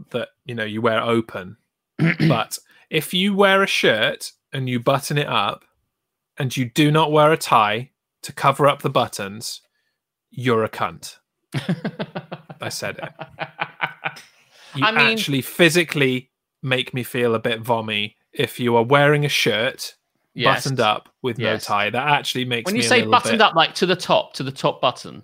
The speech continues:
Speaker 1: Even, or even if it's, like, buttoned up and you've
Speaker 2: Uh,
Speaker 1: got
Speaker 2: top
Speaker 1: the top,
Speaker 2: button out.
Speaker 1: top button undone, that's like, no, put a fucking tie on, you disgrace.
Speaker 2: <laughs> But, like, if you go out, if I, you've seen me wearing my pink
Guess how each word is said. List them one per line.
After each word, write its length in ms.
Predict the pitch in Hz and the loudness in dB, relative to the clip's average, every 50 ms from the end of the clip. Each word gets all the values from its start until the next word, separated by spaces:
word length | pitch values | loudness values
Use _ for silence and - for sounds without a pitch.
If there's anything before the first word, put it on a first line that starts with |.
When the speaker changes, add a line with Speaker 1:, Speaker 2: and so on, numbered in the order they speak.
| _ _ _ _ _ _ _ _ _ - | _ _ _ _ _ _ _ _ _ 0
Speaker 1:
Even, 320 | 185 190 190 196 190 180 - | 2 2 2 0 -2 -4 0
or 200 | 160 165 185 214 | 2 4 4 4
even 340 | 226 208 220 214 202 196 - - | 4 2 0 -2 -2 -4 -4 -6
if 240 | 175 165 - - | -8 -6 -4 -2
it's, 180 | 160 143 - - - 151 160 _ _ _ - | -4 -4 -4 -6 -10 -12 -14 _ _ _ -20
like, 440 | 151 139 135 131 123 123 120 120 - | -20 -16 -14 -12 -12 -12 -6 -2 0
buttoned 340 | 160 147 - - 143 135 | 0 0 0 -2 0 0
up 160 | 147 135 - - | 0 0 0 -2
and 100 | 131 131 | -2 -2
you've 120 | 127 - | 0 4
Speaker 2:
Uh, 20 | |
Speaker 1:
got 80 | - 156 | 4 6
Speaker 2:
top 60 | - 147 | 6 6
Speaker 1:
the 60 | 147 | 4
top, 100 | - 143 | 4 2
Speaker 2:
button 140 | 160 151 139 | 4 4 2
out. 160 | 123 104 87 | 2 2 2
Speaker 1:
top 160 | 170 160 165 | 0 2 2
button 260 | 151 151 143 - 151 | 2 0 2 2 0
undone, 380 | 139 139 135 131 139 127 117 117 | 2 2 2 2 2 2 0 -2
that's 320 | 127 135 - - - - | -6 -6 -8 -8 -6 -2
like, 260 | 127 123 120 - - | -2 -2 -2 -4 -6
no, 160 | 139 139 139 - - _ _ - - _ _ _ _ _ _ _ _ _ _ - | -6 -6 -6 -8 -10 _ _ -20 -20 _ _ _ _ _ _ _ _ _ _ -2
put 140 | - - | 0 2
a 40 | 151 | 2
fucking 420 | - - 202 190 - - 175 170 151 | 2 2 2 2 2 0 -2 -4 -2
tie 280 | - 175 165 156 123 | 0 2 2 2 2
on, 260 | 113 107 107 110 104 - _ - | 0 -2 -4 -6 -10 -16 _ -14
you 100 | 123 120 | -14 -14
disgrace. 720 | 117 - - 123 - - 107 107 113 117 - - - - - _ _ _ _ _ - | -10 -6 -6 -6 -6 -6 -6 -6 -6 -6 -8 -12 -16 -16 -20 _ _ _ _ _ -20
Speaker 2:
<laughs> 80 | - _ _ - - _ _ - - _ _ - - _ - | -20 _ _ -20 -20 _ _ -20 -20 _ _ -20 -20 _ -2
But, 100 | - 196 | -2 0
like, 240 | 190 202 190 160 - - - _ _ - | 0 0 -2 -4 -6 -12 -20 _ _ -4
if 200 | - 180 - - | -4 -4 -4 -4
you 100 | 233 240 | -4 0
go 180 | - 220 202 185 | 2 4 4 4
out, 400 | 180 165 90 85 151 - - - - | 4 2 0 -2 -6 -10 -10 -8 -6
if 120 | 147 139 | -4 -2
I, 120 | 165 156 | -2 -2
you've 320 | 139 135 165 190 202 165 - | -2 -2 -2 -2 -2 -4 -4
seen 260 | - 190 170 160 151 | -2 -2 0 0 2
me 160 | 151 151 143 | 2 2 0
wearing 600 | 123 113 113 110 101 90 87 87 90 90 104 104 - | 2 0 0 0 0 0 -2 -4 -6 -8 -10 -12 -10
my 260 | - 107 104 101 104 | -6 -4 -4 -4 -4
pink 480 | 104 - - 143 127 123 - - - | -4 -2 -2 -2 -2 -2 -4 -12 -20